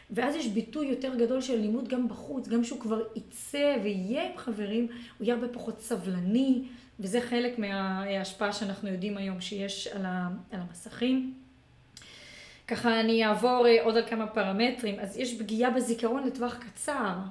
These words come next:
שזה גם הרבה פעמים לא יודעים, התפתחות של, אה, משפיע על ילדים עם בעיות של קשב וריכוז, ואפילו יכול לעודד אותם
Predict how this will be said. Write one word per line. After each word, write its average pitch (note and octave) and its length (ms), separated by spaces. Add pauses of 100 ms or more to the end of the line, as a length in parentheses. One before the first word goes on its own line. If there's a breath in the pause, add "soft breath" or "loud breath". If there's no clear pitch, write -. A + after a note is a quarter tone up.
(1200 loud breath)
שזה G3 320
גם G#3+ 340
הרבה G3 180
פעמים G#3 320
לא G3 60
יודעים, G#3+ 560 (120)
התפתחות A3 720
של, C4+ 320
אה, A#3+ 320
משפיע A3 680 (320)
על G3+ 140
ילדים G3+ 580 (280)
עם F#3 260 (160)
בעיות G3 240
של G#3 180
קשב G#3+ 300
וריכוז, G#3 680
ואפילו A#3 280
יכול A#3+ 320
לעודד A3+ 720
אותם C#4+ 260